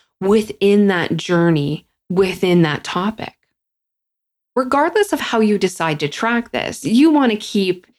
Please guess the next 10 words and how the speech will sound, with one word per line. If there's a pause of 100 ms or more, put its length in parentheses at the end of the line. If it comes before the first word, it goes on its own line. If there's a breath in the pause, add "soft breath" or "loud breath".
(260)
in
mind
that
this
shouldn't
be
more
work
of
safety.